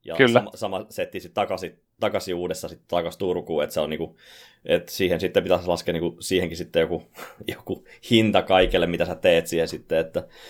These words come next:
Speaker 1: se kuitenkin,
Speaker 2: Kyllä.
Speaker 1: et se niin, niin pitkä matka kuitenkin, ei siinä, ei sitä mihinkään pääse, että sit lähdetään nauhoittelemaan, vaikka se justiinsa se on niinku loistavat fasiliteetit meillä siellä sun muuta, ja näkee myöskin porukka, siis oikeasti kun sä näet paskatuottajan livenä,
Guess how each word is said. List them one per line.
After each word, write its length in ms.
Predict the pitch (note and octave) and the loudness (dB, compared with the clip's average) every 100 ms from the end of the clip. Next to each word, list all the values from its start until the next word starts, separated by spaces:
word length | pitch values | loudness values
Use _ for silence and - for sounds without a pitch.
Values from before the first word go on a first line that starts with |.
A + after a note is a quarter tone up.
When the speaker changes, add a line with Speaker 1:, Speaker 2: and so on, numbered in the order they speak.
| - - | -20 -8
Speaker 1:
se 100 | F#2 | -4
kuitenkin, 420 | F#2 G2 F#2+ A2 | 0 0 0 4
Speaker 2:
Kyllä. 260 | A#2+ A2+ A2 - | 6 6 4 0
Speaker 1:
et 220 | F2+ - | -8 -2
se 220 | G2 F#2 | 2 2
niin, 140 | F#2+ | 2
niin 300 | F#2+ F#2 - _ _ _ _ - | -2 -4 -6 _ _ _ _ -6
pitkä 260 | C#3+ - F#2+ | -6 -2 4
matka 280 | A#2+ - | 4 2
kuitenkin, 360 | F#2+ F2+ E2+ E2 | 0 0 0 0
ei 80 | D#2 | 0
siinä, 240 | F2 E2+ - | -2 -6 -8
ei 80 | E2+ | -10
sitä 160 | E2+ E2 | -6 -4
mihinkään 320 | F2 E2 D#2 | -2 -2 0
pääse, 320 | D#2+ D2+ D#2+ | 2 2 0
että 200 | D2 - | -2 -4
sit 260 | E2 - - _ _ _ _ _ _ _ _ _ _ - | -8 -10 -16 _ _ _ _ _ _ _ _ _ _ -8
lähdetään 260 | F2 - | -4 2
nauhoittelemaan, 360 | G#2 G2 - F2+ | 4 4 4 2
vaikka 140 | F2+ | 2
se 80 | F2+ | 2
justiinsa 320 | F2 E2+ E2+ | -2 -2 -6
se 140 | E2 E2+ | 0 2
on 140 | E2 | 2
niinku 360 | D#2+ D#2+ - _ _ _ - | 0 -4 -6 _ _ _ 4
loistavat 480 | G#2 - F#2 F2 - | 6 6 2 2 -4
fasiliteetit 640 | - F2 E2+ E2 D#2+ D#2 D#2 | -6 -4 -2 2 2 2 0
meillä 160 | D2+ | -2
siellä 240 | D2+ D2+ D2+ | 0 -2 0
sun 140 | D#2+ | -2
muuta, 260 | D#2+ D#2 D2+ | 0 2 2
ja 200 | D2 - - - - | 0 -4 -20 -20 -2
näkee 360 | G2+ G#2 A2+ F#2+ | 2 4 4 4
myöskin 240 | F#2 F2+ | 2 0
porukka, 340 | - F2+ E2+ F2+ | 2 2 2 -2
siis 140 | E2+ | 2
oikeasti 320 | G2+ F2 E2 | 4 4 0
kun 160 | E2+ - | -8 -2
sä 120 | G2+ | 0
näet 200 | F#2 - | 0 2
paskatuottajan 720 | G2 - F#2+ F2+ - F2 D#2+ | 0 4 2 2 2 0 2
livenä, 360 | E2 E2 E2+ | 0 0 -2